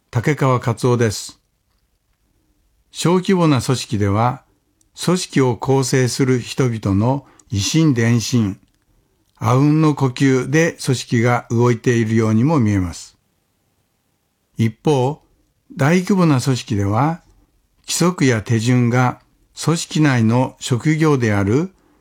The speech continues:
社長、部長、課長、係長、一般事務従事者等をつないで、組織が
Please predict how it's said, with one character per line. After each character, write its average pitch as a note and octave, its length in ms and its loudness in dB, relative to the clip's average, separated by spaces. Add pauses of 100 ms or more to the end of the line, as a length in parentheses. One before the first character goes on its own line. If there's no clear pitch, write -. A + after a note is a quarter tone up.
(120)
社 B2+ 260 -2
長、 C#3 460 -2 (140)
部 A#2 180 -2
長、 C3 460 -2 (180)
課 A#2 160 -6
長、 C3 460 -2 (100)
係 D3+ 420 -2
長、 F2+ 300 -6 (680)
一 G#2+ 100 -2 (140)
般 D3 240 2
事 C3+ 140 0
務 D#3+ 140 2
従 C3+ 300 0
事 B2+ 120 -6
者 G#2 360 -4 (160)
等 B2+ 280 2
を A#2 100 0
つ - 160 -2
な A2 160 2
い G2+ 80 0
で、 D#3 340 0 (500)
組 D3+ 160 -2
織 A#2+ 260 -2
が C3 260 0